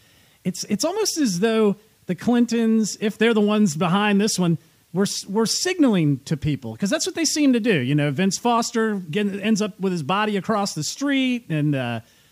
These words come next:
you know, somebody, uh, living in Huma Abedin's, or, or actually Anthony Weiner's apartment complex ends up in a trash compactor. Uh, you know, it's, it's like they kinda do it in broad daylight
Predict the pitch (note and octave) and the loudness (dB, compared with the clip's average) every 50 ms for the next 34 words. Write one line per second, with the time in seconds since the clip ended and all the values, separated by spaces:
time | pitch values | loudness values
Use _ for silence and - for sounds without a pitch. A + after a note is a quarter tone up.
0 | _ _ _ D#3 D3+ D3+ C#3+ C#3 D3+ D3 - A3+ A3+ G#3+ G#3 G3+ G3+ G3 F#3+ F#3+ | _ _ _ -6 -4 -2 0 -2 -2 -2 -2 0 0 2 2 2 2 0 0 0
1 | F3+ E3+ E3 E3+ F3 G3+ G3+ F#3+ F3+ F3 E3 E3 D3+ A3 A3+ G#3 G3+ F#3 E3+ F#3 | 0 0 -2 -2 -2 -2 0 0 0 2 2 4 4 4 4 4 2 0 -2 -2
2 | G3 G#3 G3+ F#3 G3+ G3 F#3+ F#3 F#3 D#3 - - - _ _ _ _ _ _ _ | -2 -2 -2 -2 0 0 2 2 0 0 -2 -6 -8 _ _ _ _ _ _ _
3 | _ - E3 D#3+ D#3 D3+ - F3+ G3 G3+ A3+ - - G#3 G3 F3+ G3+ A#3 A3+ A3 | _ -6 -4 -4 -2 -2 -2 0 0 0 -2 -2 -2 -2 0 0 0 -2 0 2
4 | G#3 G#3 G3+ A3+ A3+ G#3+ G3+ D#3+ F3 D#3+ - G#3+ C4 A#3 G#3+ G3+ - G#3 G#3+ G3+ | 2 2 2 2 2 2 0 0 -2 -2 -2 -2 -2 -2 -4 -4 -2 -2 0 0
5 | G3 E3 F#3 G3+ F#3+ G#3 G3 - - - - - G3+ G3+ G3+ E3 F#3+ E3+ - F3 | 0 0 0 -2 -2 -4 -6 -8 -10 -10 -10 -4 -2 0 0 0 -2 -2 -2 -2
6 | D#3 D#3 C#3+ - C4+ C#4+ C#4 B3+ - - B3+ A#3 - B3 A3+ A#3 A#3+ - A3+ A3+ | -2 -2 -2 -2 -2 -2 -2 -4 -2 -2 -2 0 0 0 -2 -2 -2 -2 -2 -2
7 | A3 G#3+ - _ _ _ _ _ _ _ _ _ - G3 F#3 - - B3+ C#4 C4 | -2 -4 -6 _ _ _ _ _ _ _ _ _ -14 -14 -14 -4 0 2 4 4
8 | B3+ B3+ B3 - - - - - - D#3+ E3+ - - A3+ - - - - A3+ B3 | 4 4 2 0 -2 -14 -20 -20 -20 -20 -16 -12 -12 -10 -12 -12 -18 -8 -4 -4
9 | B3 - - - C4+ C4+ B3+ - - A#3+ A#3 A3 - - C#4 D#4 E4+ D#4 B3 F#3 | -4 -4 -2 -2 0 0 0 2 2 2 2 2 0 -2 -2 0 0 0 0 -2
10 | - _ _ _ _ _ _ - D#3+ C#3 G3+ C#4 D4 C#4 B3+ A#3+ G#3+ G3 D3+ G#3 | -4 _ _ _ _ _ _ -10 0 2 4 4 4 4 4 4 2 2 2 2
11 | G#3+ A#3 A#3+ A#3 F#3 C#3+ F#3 G3+ G#3+ A#3+ C4 C#4 D4 D4+ D#4+ C4+ | 2 4 2 2 2 0 0 2 2 2 2 2 0 0 -2 -4